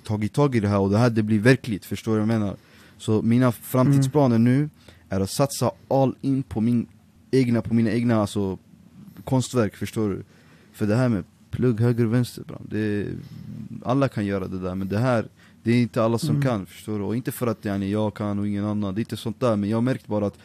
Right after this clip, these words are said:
Speaker 1: jag trivs med det, så, vi säger det så istället. Jag trivs jättemycket med det här, varenda del av det, så jag vill satsa hundratio procent på det här. Så där är mina framtidsplaner.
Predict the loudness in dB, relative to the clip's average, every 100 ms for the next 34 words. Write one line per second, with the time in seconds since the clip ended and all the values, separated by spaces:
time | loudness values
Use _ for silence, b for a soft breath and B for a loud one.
0 | B 2 2 6 4 4 -2 -6 -6 -8
1 | -2 0 0 -4 -14 -20 -20 -20 -20 -6
2 | -4 -4 -6 -8 -6 -10 B B B 6
3 | 6 6 4 2 2 2 0 2 -2 -2
4 | -4 -4 -2 -4 -6 -10 b b b -10
5 | -4 -2 0 0 2 2 2 0 -4 -4
6 | -4 -4 -6 -6 -4 -2 -2 -2 -4 -4
7 | -4 -4 -8 -10 -8 -12 -12 -16 b b
8 | -12 0 6 8 8 4 2 -2 -8 -8
9 | -16 -10 -10 -10